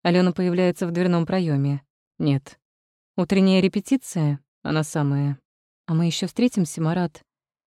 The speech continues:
Алёна складывает руки на груди, полностью прикрытой халатом.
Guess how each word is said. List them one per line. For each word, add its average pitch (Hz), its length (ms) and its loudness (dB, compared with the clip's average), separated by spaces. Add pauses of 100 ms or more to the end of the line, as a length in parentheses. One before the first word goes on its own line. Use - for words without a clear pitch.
(400)
Алёна 247 280 6
складывает 196 520 0
руки 160 220 0
на 156 80 2
груди, 196 440 -2 (420)
полностью 165 480 2
прикрытой 165 480 0
халатом. 151 680 -2